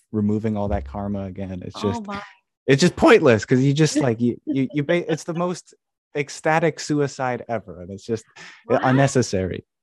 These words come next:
Speaker 2: I didn't know that. See, like, so I, <laughs> 'cause then I was, like,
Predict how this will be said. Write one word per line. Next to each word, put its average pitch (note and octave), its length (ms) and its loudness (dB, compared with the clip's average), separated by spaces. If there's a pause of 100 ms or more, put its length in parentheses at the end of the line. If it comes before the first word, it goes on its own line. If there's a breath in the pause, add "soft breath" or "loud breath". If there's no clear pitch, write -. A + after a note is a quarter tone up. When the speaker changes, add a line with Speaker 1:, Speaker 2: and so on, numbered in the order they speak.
(260)
Speaker 2:
I A#3 100 -6
didn't C#4+ 240 -12
know A#3+ 140 -16
that. A#3 160 -16
See, C4 160 -12
like, A#3+ 200 -12
so A#3+ 160 -12
I, A#3 340 -8 (160)
<laughs> - 120 -20
'cause A#3 200 -10
then A#3 180 -8
I A3+ 80 -8
was, A3 160 -14
like, A3+ 220 -10